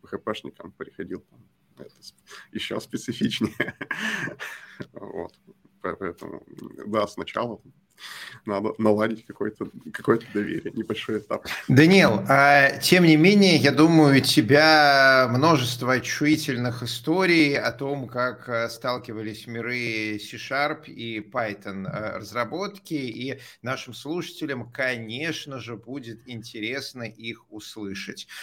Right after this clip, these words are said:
Speaker 2: Вот, а, расскажи по твоему опыту внедрения, м, Python разработки масштабно в компанию с тысячью C-Sharp разработчиков. Какие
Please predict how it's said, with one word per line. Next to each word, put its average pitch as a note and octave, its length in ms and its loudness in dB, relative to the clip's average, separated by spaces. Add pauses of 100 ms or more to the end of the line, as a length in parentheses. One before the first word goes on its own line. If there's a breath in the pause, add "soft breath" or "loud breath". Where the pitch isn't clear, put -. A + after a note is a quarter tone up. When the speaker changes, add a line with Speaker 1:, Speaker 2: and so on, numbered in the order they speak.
(160 loud breath)
Speaker 2:
Вот, D#3 300 0
а, C3+ 500 4
расскажи C#3+ 500 -6
по A2+ 140 -18
твоему C3+ 420 -10
опыту B2 920 -8
внедрения, A#2 800 -6
м, G#2+ 480 -12
Python A#2 420 -4
разработки A2+ 640 -8
масштабно A#2+ 720 -6
в - 100 -20
компанию G#2+ 680 -8
с G#2 580 -4
тысячью A2 800 -4
C-Sharp G#2+ 560 -4 (160)
разработчиков. G2 960 -8 (400 loud breath)
Какие F#3 800 4